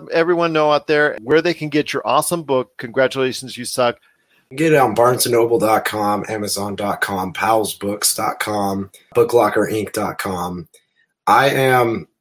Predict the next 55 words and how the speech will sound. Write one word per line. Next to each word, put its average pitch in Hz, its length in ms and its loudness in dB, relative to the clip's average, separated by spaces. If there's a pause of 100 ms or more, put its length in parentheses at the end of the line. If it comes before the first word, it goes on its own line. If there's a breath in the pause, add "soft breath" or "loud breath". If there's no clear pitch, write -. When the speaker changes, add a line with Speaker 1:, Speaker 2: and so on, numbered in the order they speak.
(260)
Speaker 2:
gonna 117 180 -2
start 107 280 0
doing, 110 240 -4
like, 101 200 -6
a 95 40 -6
big 95 340 -2 (320)
campaign 98 540 -6
for 104 260 -2
it - 80 0
before 98 280 -4
I - 20 -6
start 92 240 -4
working 98 260 -4
on 95 120 -6
my 90 100 -8
next 92 300 -6
book 101 180 -4
here. 110 280 -2
So 104 220 -2
that 92 220 -8
should - 160 -10
be 101 80 -4
popping 101 400 -4
up 98 180 -6
here 98 200 -4
after 98 260 -6
the 82 120 -8
first 90 340 -2
of 92 80 -8
the 85 40 -10
year. 92 360 -6 (440 soft breath)
But 104 140 0
if 101 160 -4
you 107 60 -8
pick 120 200 -4
up 104 120 0
a - 40 2
copy 117 460 2
for 110 140 -6
someone 123 360 -2
or 98 120 -2
you 90 120 -8
pick 101 160 -6
up 98 140 -4
a 95 60 -6
copy 98 280 -6
for - 120 -6
yourself, 95 380 -2 (100)
please 117 340 -4
leave 107 180 -4
me 117 100 -8
a 107 100 -2
review 90 280 -6
on 92 140 -8
Amazon. 104 580 -8